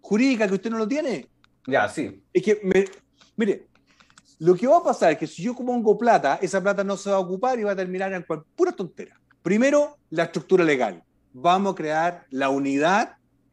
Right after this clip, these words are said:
Speaker 1: de gamers. Check. ¿Para qué? Para que pueda coordinar. Primero, que me organice el código de servicio de impuesto interno,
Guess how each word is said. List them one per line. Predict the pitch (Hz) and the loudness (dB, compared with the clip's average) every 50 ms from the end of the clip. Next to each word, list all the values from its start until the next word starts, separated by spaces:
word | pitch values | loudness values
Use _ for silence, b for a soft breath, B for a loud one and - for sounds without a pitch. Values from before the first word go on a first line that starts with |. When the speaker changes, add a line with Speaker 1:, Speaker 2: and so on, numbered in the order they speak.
| _ _ - | _ _ -10
Speaker 1:
de | 131 127 147 156 160 165 165 - _ _ _ _ | -4 -2 0 0 0 -2 -4 -8 _ _ _ _
gamers. | - 120 139 131 120 107 101 92 87 - - - _ _ _ _ _ _ _ _ _ _ _ - | -10 -6 -4 -4 -4 -6 -8 -12 -18 -20 -20 -20 _ _ _ _ _ _ _ _ _ _ _ -6
Check. | - - 208 185 165 143 - - - _ _ _ _ _ _ | 0 4 4 4 4 4 0 -4 -12 _ _ _ _ _ _
¿Para | - 151 156 165 160 | 0 2 2 2 2
qué? | - 226 214 185 143 - - _ _ _ _ | 2 0 2 2 0 -2 -6 _ _ _ _
Para | 120 123 127 117 | -6 -6 -6 -6
que | - 131 | -8 -8
pueda | 123 - 151 170 180 190 185 | -8 -4 -2 -2 0 0 0
coordinar. | 185 185 180 165 175 190 208 208 185 147 135 - _ - | 0 -2 -2 -2 -2 0 0 0 0 0 -2 -6 _ -8
Primero, | 175 208 233 269 294 302 311 311 320 - _ _ _ _ _ _ _ _ | -4 -2 -2 -2 -2 -2 -4 -6 -8 -12 _ _ _ _ _ _ _ _
que | - 156 | -8 -6
me | 151 151 | -4 -4
organice | 151 143 139 151 151 180 196 185 - 202 196 190 - _ _ _ _ _ _ _ _ _ | -4 -6 -6 -4 -4 -4 -4 -2 -2 -4 -4 -4 -8 _ _ _ _ _ _ _ _ _
el | - 139 135 - _ _ | -6 -6 -6 -8 _ _
código | - 214 233 240 247 247 226 226 | -2 0 2 2 2 2 2 0
de | 208 | -2
servicio | - - 170 165 185 190 170 208 | -2 -4 -6 -6 -6 -4 -2 -4
de | 185 | -4
impuesto | - - 208 202 208 - | -4 -4 -8 -6 -4 -4
interno, | 202 180 170 - - 277 381 381 240 185 131 110 98 95 87 - | -4 -4 -4 -2 -2 0 0 0 0 0 -2 -4 -6 -12 -18 -20